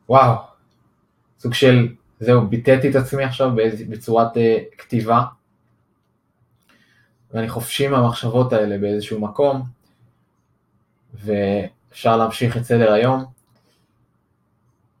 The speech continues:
אז אני חושב שיש שאלה אחת בספר של טים פריס, אמ, ספר שאני כל פעם מציג פה בתוכנית,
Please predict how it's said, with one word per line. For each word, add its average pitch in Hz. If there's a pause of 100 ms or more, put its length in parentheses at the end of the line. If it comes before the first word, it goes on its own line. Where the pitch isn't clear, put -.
(1800)
אז 117
אני 123
חושב 160
שיש -
שאלה 135
אחת 120
בספר 127
של 120
טים 123
פריס, 120 (840)
אמ, 104
ספר 123
שאני 113
כל 117
פעם 120
מציג 131
פה 104
בתוכנית, 113